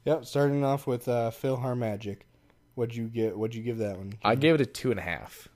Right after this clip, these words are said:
Speaker 1: Oh, we're going halves. <laughs> I didn't do
Speaker 2: <laughs>
Speaker 1: halves.
Speaker 2: Yeah, I gave it
Speaker 1: Um,
Speaker 2: two and a half.
Speaker 1: I said, uh, I said three.
Speaker 2: Okay, so pretty much the same.
Speaker 1: Yeah, uh,
Speaker 2: I just, I like the scents that are included.
Speaker 1: I like the classic Disney characters.
Speaker 2: Yeah,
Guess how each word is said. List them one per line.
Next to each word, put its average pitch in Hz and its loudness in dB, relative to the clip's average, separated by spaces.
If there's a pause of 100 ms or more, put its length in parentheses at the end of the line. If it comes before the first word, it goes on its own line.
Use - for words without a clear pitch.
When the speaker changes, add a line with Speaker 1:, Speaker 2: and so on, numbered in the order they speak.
(320)
Speaker 1:
Oh, 113 2
we're 98 -2
going 107 -4
halves. 104 -8
<laughs> 135 -4
I 135 2
didn't 143 4
do 135 4
Speaker 2:
<laughs> - -
Speaker 1:
halves. 123 8 (240)
Speaker 2:
Yeah, 104 4
I 104 4
gave 123 8
it 135 12
Speaker 1:
Um, 160 10
Speaker 2:
two 135 6
and 113 2
a 95 0
half. 92 -2 (380)
Speaker 1:
I 147 6
said, 151 4
uh, 123 6
I 131 2
said 127 0
three. 110 -2 (480)
Speaker 2:
Okay, 117 4
so 120 0
pretty 165 0
much 113 -2
the - -14
same. - -10
Speaker 1:
Yeah, 117 -2
uh, 135 4 (500)
Speaker 2:
I 135 6
just, 147 -2
I 143 6
like 165 6
the 151 -2
scents 101 -2
that 107 0
are 95 2
included. 95 -4 (260)
Speaker 1:
I 160 6
like 156 8
the 139 6
classic 113 -2 (380)
Disney 113 -4
characters. 110 -6 (420)
Speaker 2:
Yeah, 95 4